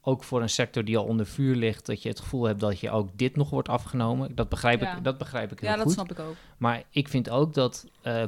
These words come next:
Speaker 1: politici die zich kandideren voor een waterschap,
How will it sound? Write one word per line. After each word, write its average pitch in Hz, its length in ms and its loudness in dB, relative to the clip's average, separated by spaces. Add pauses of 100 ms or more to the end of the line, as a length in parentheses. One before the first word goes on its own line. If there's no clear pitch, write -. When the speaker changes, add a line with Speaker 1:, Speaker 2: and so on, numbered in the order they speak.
(120)
Speaker 1:
politici 143 600 4
die 123 160 4
zich 123 400 -2 (220)
kandideren 135 640 6
voor 165 320 6
een 143 120 4
waterschap, 139 680 0